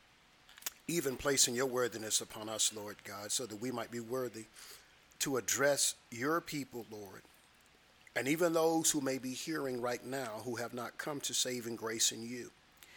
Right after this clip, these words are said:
And I pray, Lord, that the words that are spoken today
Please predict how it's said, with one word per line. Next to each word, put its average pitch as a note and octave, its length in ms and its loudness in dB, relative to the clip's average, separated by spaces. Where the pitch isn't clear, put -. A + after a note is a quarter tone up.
And C#3 100 2
I F#3+ 100 12
pray, F#3+ 260 4
Lord, D#3 440 6
that C3 240 6
the A#2+ 60 0
words C#3 400 2
that A#2+ 100 -4
are A2+ 60 2
spoken C#3 580 2
today C3 580 2